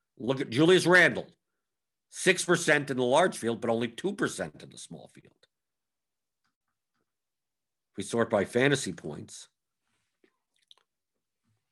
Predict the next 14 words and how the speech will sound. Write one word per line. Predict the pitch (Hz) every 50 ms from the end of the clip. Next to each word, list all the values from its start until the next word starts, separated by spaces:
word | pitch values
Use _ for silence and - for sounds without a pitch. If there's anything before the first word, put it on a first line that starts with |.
| _ _ _ _ _ _ _ _ _ _ _ _ _ _ _ _ _ _ _ _ _ _ _ _ -
look | 113 123 127 123
at | 113
Steph | - - 147 131 - -
Curry. | - 151 107 76 67
He | 67
was | 82 90 87 82 - -
not | 117 120 123 123
even | 117 117 117
one | 123 127 113
percent | 117 120 - - 117 107 - -
owned | 139 139 117 85
in | 71 67
the | -
Showtime. | - 78 69 - - -